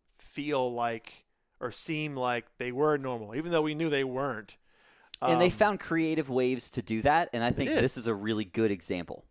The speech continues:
Speaker 2: of that.
Speaker 1: They couldn't go and have, like, a big brawl in the crowd, so go do it in the parking lot. It's like, they did a lot of stuff like that, and I, and I always feel really bad when I'm praising one company. It sounds like I'm shitting on everybody else, 'cause there was a time I'm like, "Yeah,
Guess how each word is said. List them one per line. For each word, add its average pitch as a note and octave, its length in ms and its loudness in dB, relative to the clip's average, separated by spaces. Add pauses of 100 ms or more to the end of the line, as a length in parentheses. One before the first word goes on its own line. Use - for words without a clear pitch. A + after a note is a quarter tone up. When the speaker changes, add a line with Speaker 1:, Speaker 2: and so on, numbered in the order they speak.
(140)
Speaker 2:
of - 140 -4
that. - 240 -6 (260)
Speaker 1:
They D#3 140 2
couldn't G#3 320 -2
go G3+ 180 6
and G3 100 2
have, E3+ 240 4
like, D#3 140 2
a C#3 80 0
big C#3+ 320 -2
brawl C#3+ 320 2
in C3 60 0
the A#2+ 100 -8
crowd, C#3+ 560 2 (300)
so - 180 -4
go E3+ 140 0
do E3+ 60 2
it - 20 2
in F#3 40 -14
the F3+ 80 -6
parking E3+ 380 2
lot. F2+ 240 -10 (1040)
It's D#3+ 280 -6
like, D#3+ 220 0
they E3+ 140 2
did F3+ 140 -4
a G3 120 4
lot F#3+ 100 4
of F#3 80 2
stuff - 100 -8
like F3+ 120 -2
that, E3 180 4
and D3+ 100 -2
I, C#3+ 80 -2 (100)
and E3 140 0
I D#3 120 2
always F#3+ 400 0 (340)
feel E3+ 160 -2
really E3 260 0
bad C#3+ 440 2 (320)
when D3+ 140 -2
I'm C3 200 0
praising D#3+ 920 -2
one C#3 280 -2
company. D#3 360 -4
It D#3 80 -8
sounds C#3+ 180 -6
like C3+ 100 -8
I'm A#2 100 -10
shitting C3+ 300 -10
on C3 60 -6
everybody B2 360 -4
else, B2 380 -4 (380)
'cause D#3 120 -6
there D#3 100 0
was D3+ 120 2
a C#3+ 40 -2
time D#3 220 -2
I'm D3 80 0
like, D3 180 -2
"Yeah, F3+ 540 4